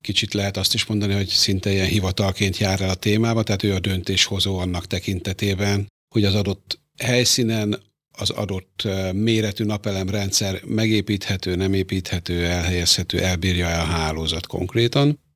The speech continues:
Annyiban izgalmas a kérdés, illetőleg így mi nekünk, mint napelemes cégnek ugye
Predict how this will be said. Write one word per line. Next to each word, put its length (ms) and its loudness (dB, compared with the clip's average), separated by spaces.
Annyiban 680 0
izgalmas 600 2
a 60 -2
kérdés, 880 0
illetőleg 680 -4
így 240 0
mi 80 2
nekünk, 380 0
mint 140 2
napelemes 520 0
cégnek 480 -2
ugye 480 -2